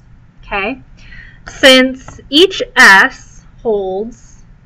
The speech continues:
two electrons, we have one single box for each S, okay?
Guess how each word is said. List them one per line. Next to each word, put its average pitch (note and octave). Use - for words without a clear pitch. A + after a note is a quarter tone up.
two B3+
electrons, G3+
we A#3+
have B3+
one A#3
single A#3+
box G3+
for A3+
each G#3+
S, -
okay? G3+